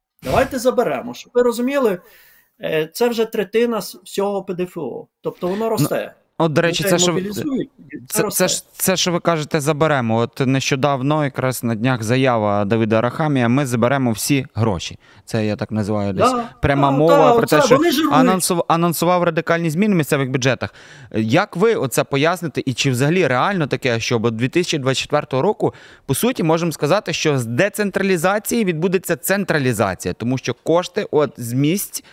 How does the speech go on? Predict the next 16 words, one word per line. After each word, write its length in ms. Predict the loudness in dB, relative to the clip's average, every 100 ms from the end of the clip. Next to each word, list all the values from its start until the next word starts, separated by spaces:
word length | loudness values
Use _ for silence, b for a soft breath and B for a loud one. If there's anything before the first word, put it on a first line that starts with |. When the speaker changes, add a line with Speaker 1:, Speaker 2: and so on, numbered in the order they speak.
| b
Speaker 2:
так, 220 | -4 -4 -2
де 100 | 0
вони 180 | 0 0
були 220 | 0 0
на 80 | 0
місцях, 400 | -2 -2 -2 -2
вони 220 | 0 0
перейдуть 440 | 0 -2 0 -2
саме, 340 | -2 -2 -2 -4 B B B 0
е, 320 | 2 4 2
до, 460 | 2 2 4 2 2
е, 300 | 2 2 2
країни, 460 | 0 -2 2 0 0
тобто 240 | -2 -2
в 100 | -4
Київ, 380 | 0 0 0